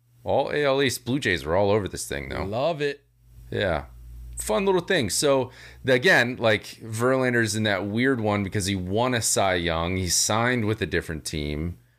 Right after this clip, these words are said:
Speaker 1: but he's going back to the team that he won the Cy Young with. So, it's like he's creating his new, new list of stuff. Um, and, like, it,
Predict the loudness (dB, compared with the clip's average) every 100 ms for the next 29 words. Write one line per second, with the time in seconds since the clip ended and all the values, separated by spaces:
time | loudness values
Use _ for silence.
0 | _ _ _ _ -4 -2 0 0 -2 -2
1 | 0 0 -2 -4 -2 -2 -2 -2 0 -2
2 | -2 -2 -2 -2 -2 0 -2 -4 -2 -2
3 | 0 -2 -2 -4 -6 -6 -2 0 0 -2
4 | -2 -2 0 0 -2 -2 -2 -2 -2 -2
5 | -4 -6 -6 -2 0 -2 -6 -18 -20 -20
6 | -20 -20 -20 -6 -2 0 0 -2 -4 -8
7 | -14 -16 -16 -16 -18 -20 -20 _ _ _
8 | _ _ _ -10 -4 -4 -6 -6 -4 -4
9 | -2 -4 -4